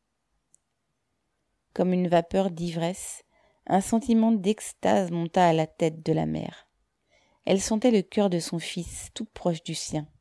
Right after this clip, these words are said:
Elle n'eut pas la force de lui répondre par des mots et se contenta de lui serrer la main, sans parler. Lorsqu'elle rentra,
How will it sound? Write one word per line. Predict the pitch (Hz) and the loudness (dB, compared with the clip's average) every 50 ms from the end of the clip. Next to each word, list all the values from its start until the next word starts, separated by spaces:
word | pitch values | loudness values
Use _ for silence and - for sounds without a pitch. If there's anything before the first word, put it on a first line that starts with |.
| _ _ _ _ _ _ _ _ _ _ _ _ _ _ _ _ - | _ _ _ _ _ _ _ _ _ _ _ _ _ _ _ _ -2
Elle | - 165 165 | 0 0 2
n'eut | 170 170 165 | 2 2 0
pas | - - 175 165 | 2 2 4 4
la | 165 165 | 4 2
force | - - - 180 170 180 - - | 0 2 2 2 2 2 -4 -6
de | 160 156 | -6 -4
lui | 160 160 160 165 | -4 -2 0 0
répondre | 165 160 - _ - 170 170 165 160 156 | 0 0 -2 _ -6 -4 -4 -4 -4 -6
par | - - 160 156 160 | -6 -4 -2 -2 0
des | 151 160 156 | 0 0 0
mots | 156 160 160 170 170 - _ _ _ _ _ _ _ _ _ _ | 0 0 0 -2 -4 -8 _ _ _ _ _ _ _ _ _ _
et | - 175 | -4 -2
se | - - | -2 -2
contenta | 175 - - 165 - 165 165 151 - 170 165 | -2 0 -2 -2 0 -2 -2 0 2 2 2
de | 160 151 | 2 0
lui | 151 156 151 | -2 -4 -6
serrer | - - 170 160 151 156 | -4 -2 -2 0 2 2
la | 151 151 | 2 2
main, | 151 151 151 156 151 156 _ _ _ _ _ _ _ | 2 0 -4 -6 -8 -12 _ _ _ _ _ _ _
sans | - - - - - | -14 -6 -4 -4 -4
parler. | - 151 151 151 156 151 151 151 _ _ _ _ _ _ _ _ _ _ _ _ _ _ _ _ _ _ _ _ _ _ _ _ _ _ _ _ _ _ _ _ _ _ _ _ _ | -4 -4 -4 -4 -4 -6 -6 -10 _ _ _ _ _ _ _ _ _ _ _ _ _ _ _ _ _ _ _ _ _ _ _ _ _ _ _ _ _ _ _ _ _ _ _ _ _
Lorsqu'elle | - 170 156 - - - 170 170 | -2 -2 0 0 2 4 4 4
rentra, | 160 160 160 160 - - - 175 175 185 | 4 4 0 -2 -4 -4 -2 -2 -2 -2